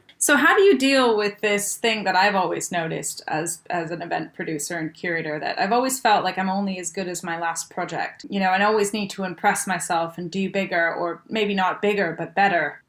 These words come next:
How, how do you work with that? Is that something that you're constantly trying to, you can't really just do something that you've done before. You're always trying to push the boundaries and push further. And when you're Yasha Young, how do you continue to do better?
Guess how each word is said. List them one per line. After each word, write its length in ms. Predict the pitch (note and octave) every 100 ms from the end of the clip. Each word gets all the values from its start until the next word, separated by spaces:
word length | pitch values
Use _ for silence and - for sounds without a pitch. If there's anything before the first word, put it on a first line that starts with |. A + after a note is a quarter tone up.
| -
How, 300 | - C4+ E4 - - -
how 260 | - D4 D#4
do 80 | D#4
you 140 | C#4+
work 240 | A#3 A3
with 160 | G3+ G3
that? 320 | F3+ - -
Is 100 | A3+
that 180 | B3 A#3
something 360 | - B3+ B3+ B3
that 140 | F#3+
you're 180 | G#3+ G#3+
constantly 420 | A3 G#3+ G#3 G#3+
trying 320 | G#3+ G#3 G3+
to, 460 | G3+ G#3+ G#3 G3 G3 _
you 160 | A3
can't 260 | - A3 F3+
really 220 | G#3 G3+
just 220 | G3+ G3+ -
do 160 | G3+
something 640 | G3 G#3 G3 G3 F#3+ F#3+ G3 -
that 120 | F#3+ -
you've 120 | G3
done 180 | G3 G3
before. 440 | G3+ - A3 F3
You're 180 | E3+ F#3+
always 240 | F#3 G3
trying 200 | - F#3
to 40 | F#3+
push 300 | - G3 -
the 80 |
boundaries 420 | G3 G3+ G3 F#3 E3+
and 120 | E3
push 220 | F#3+ - -
further. 480 | G#3+ G#3 F3+ D#3+ - - - -
And 160 | A#3 B3+
when 160 | C#4+ C#4
you're 100 | C4+
Yasha 400 | B3 A#3+ A#3 A3
Young, 400 | A3 B3 F#3+ F3
how 180 | - A#3
do 80 | A#3+
you 120 | A3+
continue 560 | A3 G3+ - B3+ A3+
to 160 | G#3+ A#3
do 180 | A#3+ A3+
better? 400 | A3+ C4 F3+